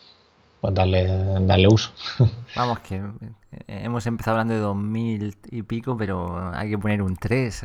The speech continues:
Speaker 2: Robiano.
Speaker 1: <laughs>
Speaker 2: Cambiamos de tema, ahora hablamos de la G S M A, que crea una iniciativa para crear una nube de realidad virtual y, y poder,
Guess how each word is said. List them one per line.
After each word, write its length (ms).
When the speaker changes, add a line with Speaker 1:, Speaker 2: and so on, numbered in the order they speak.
Speaker 2:
Robiano. 460
Speaker 1:
<laughs> 320
Speaker 2:
Cambiamos 440
de 100
tema, 320
ahora 220
hablamos 360
de 100
la 680
G 100
S 180
M 180
A, 140
que 160
crea 180
una 140
iniciativa 680
para 800
crear 320
una 280
nube 360
de 160
realidad 380
virtual 560
y, 340
y 60
poder, 400